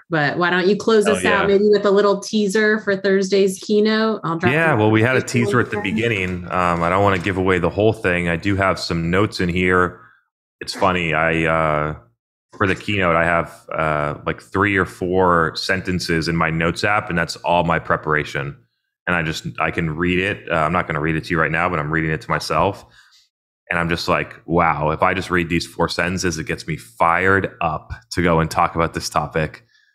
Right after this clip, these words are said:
Speaker 2: 'cause there's just so much opportunity in these platforms when, if you can connect with what your buyers need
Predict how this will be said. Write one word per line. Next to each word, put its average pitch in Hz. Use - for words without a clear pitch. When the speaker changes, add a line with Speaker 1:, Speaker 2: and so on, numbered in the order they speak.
Speaker 2:
'cause 85
there's 87
just -
so 113
much 101
opportunity 82
in 92
these 87
platforms 101
when, 82
if 87
you 95
can 90
connect 101
with 85
what 82
your 92
buyers 92
need 113